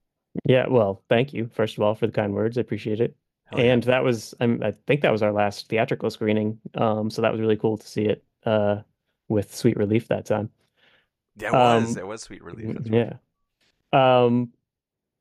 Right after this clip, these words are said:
Speaker 1: but yeah, so T J Frizzy, who is one of my best friends, I, you know, you've hung out with us before. He,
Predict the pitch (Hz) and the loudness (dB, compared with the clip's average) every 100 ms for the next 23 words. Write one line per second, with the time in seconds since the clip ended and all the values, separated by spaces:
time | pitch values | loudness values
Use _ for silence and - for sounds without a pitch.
0 | _ 147 151 180 - 165 160 156 151 151 | _ 4 6 6 6 6 8 6 4 0
1 | 147 _ _ _ _ _ _ - - 147 | -4 _ _ _ _ _ _ -8 0 2
2 | 143 131 - 131 110 113 110 110 110 110 | 4 2 2 0 2 0 0 2 4 4
3 | 107 117 113 110 110 - 107 110 110 110 | 2 2 4 2 0 0 0 2 0 0
4 | - 110 107 107 110 110 113 107 107 104 | -4 -4 -4 -4 -4 -4 -2 0 0 -2
5 | 107 - 117 - 107 101 _ _ _ _ | -6 -6 -10 -4 -4 -4 _ _ _ _
6 | _ _ _ - - 131 127 131 131 131 | _ _ _ -18 -6 2 4 4 4 4
7 | 131 131 131 | 4 4 2